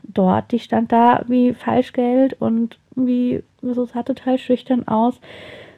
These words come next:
Hatte große Augen wie so ein verschrecktes Reh und war so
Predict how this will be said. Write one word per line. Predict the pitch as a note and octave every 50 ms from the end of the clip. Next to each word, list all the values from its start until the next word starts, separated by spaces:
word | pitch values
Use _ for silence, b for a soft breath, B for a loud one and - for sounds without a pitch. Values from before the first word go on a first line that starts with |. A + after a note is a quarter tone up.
| B B
Hatte | - - C4 - - C4+ C4+ C4+ - - _ _
große | - - C#4+ C#4 - - -
Augen | - - B3+ C4+ C#4+ C4+
wie | C4 B3
so | B3+
ein | B3+ B3+
verschrecktes | - - - C4 C4 - - - - - - - C#4+ C#4 - - - - -
Reh | - A#3 A#3 A#3 A#3+ B3+ C4 B3+ B3 -
und | - - - B2 - - - - - _ _ _ _ -
war | - - A#3+ B3+
so | A#3+ A#3+ C4 C4 C4 C4 B3+ -